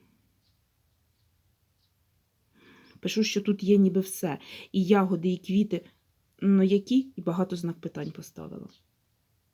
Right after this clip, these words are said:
Аромат не солодкий, не свіжий і не різкий.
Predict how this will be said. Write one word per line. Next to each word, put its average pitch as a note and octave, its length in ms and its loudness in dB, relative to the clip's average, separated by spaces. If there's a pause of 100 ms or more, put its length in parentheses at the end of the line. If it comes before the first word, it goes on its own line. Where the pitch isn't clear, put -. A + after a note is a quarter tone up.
(460)
Аромат F3+ 420 0
не A3 80 2
солодкий, F#3+ 680 -6 (300)
не F#3 120 -2
свіжий D#3+ 540 -8 (240)
і F#3 120 -2
не F#3 100 0
різкий. F#3 500 -6